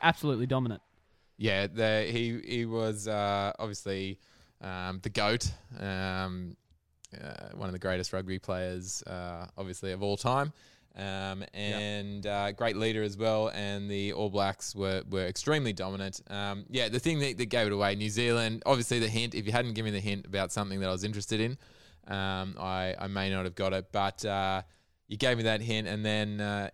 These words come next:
Speaker 2: down to Canterbury, he played for the Crusaders as well, so I was like, "Ooh, okay," and then you went the
Speaker 1: Oh.
Speaker 2: glider, and yeah. So, oh, there you go. Well, maybe they beat me at home. I'm not sure, but, uh, I'm gonna take it.
Speaker 1: Yeah, right
Speaker 2: I'm gonna
Speaker 1: in,
Speaker 2: take
Speaker 1: right
Speaker 2: it.
Speaker 1: in.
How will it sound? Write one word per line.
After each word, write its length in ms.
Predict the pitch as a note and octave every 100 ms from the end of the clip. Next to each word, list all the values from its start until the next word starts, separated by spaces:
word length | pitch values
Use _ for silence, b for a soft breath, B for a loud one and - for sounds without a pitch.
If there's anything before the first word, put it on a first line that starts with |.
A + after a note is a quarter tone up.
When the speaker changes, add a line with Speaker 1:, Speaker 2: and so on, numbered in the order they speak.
| -
Speaker 2:
down 240 | - A#2 A2
to 40 |
Canterbury, 680 | G2+ A2+ G#2 G2+ G#2 G2+ G2+
he 160 | G2+
played 380 | F#2+ A#2 G#2 G2+
for 480 | - G2+ F#2+ F#2+ F#2
the 120 | F2+
Crusaders 680 | - G2 - A2 A2 A2 G2+
as 160 | F#2+
well, 340 | G2+ A2 A2 A2
so 160 | -
I 40 | G2+
was 80 | G2+
like, 140 | G2
"Ooh, 360 | B2 B2 A#2+ A#2
okay," 540 | A2 - A2 A2+ A2
and 120 | G#2
then 80 | G#2+
you 80 | A2
went 140 | G#2+
the 60 | C#3
Speaker 1:
Oh. 40 | C#3+
Speaker 2:
glider, 360 | - G#2+ A2 A2 A2 G#2+ G#2+ G#2 F#2+
and 520 | F#2+ G2 G2 G2 F#2+
yeah. 280 | F#2+ F#2 F#2 _ _ _ _ -
So, 300 | A2 G#2 G#2 - - - - -
oh, 160 | E3+
there 140 | D3+ F3+
you 60 |
go. 280 | D3+ A3+ G#3 E3 _
Well, 180 | C#3 D3+
maybe 260 | D3+ D3 G#3
they 120 | G3+
beat 240 | D#3+ E3
me 240 | F#3 G3 A2
at 100 | A#2+
home. 420 | B2+ C3 C3 F#2 -
I'm 180 | A2+ A#2
not 160 | A2+ G#2+
sure, 320 | A2+ A#2 G2+
but, 300 | F#2 G2 -
uh, 380 | G#2 G2 G2 G#2
I'm 200 | - F#3+
gonna 140 | B3+ -
take 260 | D#3+ A3
it. 40 | F#3
Speaker 1:
Yeah, 100 | F3
right 140 | G3+
Speaker 2:
I'm 60 | G#3
gonna 100 | G3
Speaker 1:
in, 60 | F3+
Speaker 2:
take 160 | E3
Speaker 1:
right 180 | G#3 G3+
Speaker 2:
it. 20 |
Speaker 1:
in. 120 | F3+